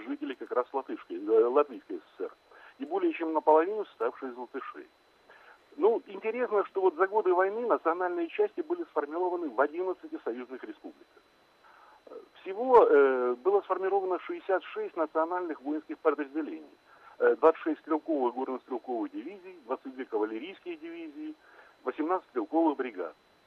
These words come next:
И из этого числа тридцать семь национальных воинских соединений участвовали в боях и действиях на фронтах. Ну, неудивительно, что большая часть из них, конечно, была сформирована из народов Северного Кавказа и Закавказья. Наиболее воинственных, собственно, и практически подготовленных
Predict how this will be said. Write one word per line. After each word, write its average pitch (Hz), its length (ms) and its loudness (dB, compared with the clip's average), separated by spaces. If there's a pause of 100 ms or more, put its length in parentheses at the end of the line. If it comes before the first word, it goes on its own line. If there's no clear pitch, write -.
(180)
И - 100 -4
из 160 120 0
этого 180 280 2
числа 226 300 2
тридцать 170 460 -8
семь 160 160 -2
национальных 135 640 -2
воинских 127 440 -10
соединений 147 560 -12
участвовали 143 480 -4
в 113 120 -8
боях 135 380 -2
и 110 60 -16
действиях - 440 -10
на 208 80 -10
фронтах. - 400 -8 (640)
Ну, 220 260 0
неудивительно, 220 760 0
что - 160 -4
большая 285 520 0
часть 208 260 -2
из 180 160 -6
них, 196 140 -4
конечно, 175 280 -4
была 165 220 2
сформирована 156 540 -2
из 123 100 -6
народов 131 380 -4
Северного 131 440 -8
Кавказа 120 320 -12
и 113 60 -18
Закавказья. 117 420 -12 (840)
Наиболее 143 480 -2
воинственных, 151 640 -2
собственно, 120 400 -10
и 110 40 -12
практически - 560 -8
подготовленных 151 640 -4